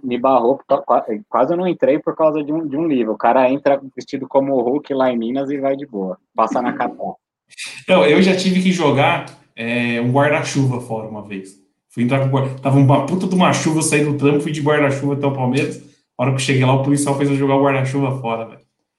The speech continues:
Speaker 2: E uma vez também eu vi algo bizarro, cara. Eu não sei o que, eu não sei o que foi mais bizarro, o que o, o policial pediu pro cara jogar fora ou por que que o cara tava com isso. O cara tava com uma sacola de mexerica.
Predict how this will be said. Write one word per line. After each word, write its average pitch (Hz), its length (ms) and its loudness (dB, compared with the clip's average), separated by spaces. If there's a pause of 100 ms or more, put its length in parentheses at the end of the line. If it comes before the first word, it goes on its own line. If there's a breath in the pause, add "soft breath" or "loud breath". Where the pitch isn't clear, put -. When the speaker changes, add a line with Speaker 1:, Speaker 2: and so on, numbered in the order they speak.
(100)
Speaker 2:
E 131 140 -2
uma 226 280 6
vez 196 260 4
também 196 240 0
eu 208 100 2
vi 196 120 0
algo 220 480 0 (160 loud breath)
bizarro, 156 580 0
cara. 123 140 -6
Eu 135 100 -2
não 175 80 -2
sei 220 160 -4
o 226 100 -8
que, - 340 -10
eu 214 80 2
não 254 80 4
sei 285 160 0
o - 120 -10
que - 80 -20
foi 269 100 -2
mais 247 160 0
bizarro, 180 500 0
o - 80 -6
que 202 80 0
o, 190 260 -4
o - 40 -12
policial 190 400 0
pediu 185 240 -4
pro - 80 -10
cara 175 180 -2
jogar 151 280 -4
fora 208 380 0 (160)
ou 185 160 2
por 196 140 0
que 240 140 0
que 262 60 -2
o - 80 -4
cara 196 200 0
tava 196 180 -2
com 196 120 -6
isso. 147 420 -4 (260 soft breath)
O 143 140 -6
cara 208 240 2
tava 202 200 -2
com 202 100 -8
uma 202 140 2
sacola 214 580 0
de 196 100 0
mexerica. 170 720 -2